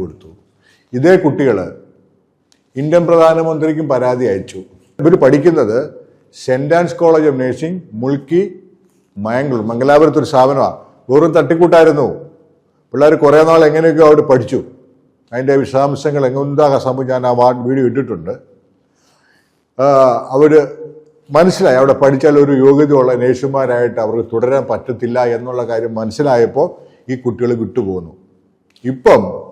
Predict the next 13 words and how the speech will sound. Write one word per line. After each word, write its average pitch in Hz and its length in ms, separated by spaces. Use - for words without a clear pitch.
വിട്ടുപോന്നിട്ട് 156 800
എന്നെ 160 240
സം-, 143 240
എന്നെ 143 160
സമീപിച്ചു. 131 440
ഞാൻ 135 100
അവർക്ക് 123 280
വേണ്ട 123 180
മാർഗനിർദ്ദേശങ്ങൾ 120 800
കൊടുത്തു. 107 320
ഞാൻ 139 120
അവരെയും 127 320
കൊണ്ട്, 127 220